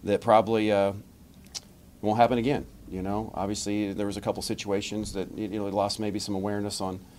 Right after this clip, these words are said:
where he was on the, on the field and down and distance situation. We had to do a better job of emphasizing that. But, uh, he competed hard.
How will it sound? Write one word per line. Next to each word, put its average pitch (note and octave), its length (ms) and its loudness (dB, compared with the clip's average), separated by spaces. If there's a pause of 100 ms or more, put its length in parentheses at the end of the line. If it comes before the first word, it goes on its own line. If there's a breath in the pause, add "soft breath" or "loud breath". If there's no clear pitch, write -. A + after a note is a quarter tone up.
(180 loud breath)
where G#2 180 2
he G#2 60 2
was G#2 340 4
on G#2+ 160 0
the, G2+ 180 -4 (140)
on G2+ 120 -2
the G2+ 60 -4
field G#2 380 -2
and F2 240 -6
down G#2+ 180 0
and G2+ 80 -4
distance G#2 300 -2
situation. G#2 640 -2 (380 loud breath)
We A2 80 0
had A2 100 4
to A2 40 2
do - 40 4
a - 20 0
better G#2+ 220 2
job G2+ 320 4
of G2 160 -4
emphasizing G#2 600 2
that. G2+ 240 -4 (560 loud breath)
But, F#2+ 320 0 (120)
uh, F2+ 260 -6
he B2+ 120 -2
competed G2 360 -2
hard. E2+ 220 -8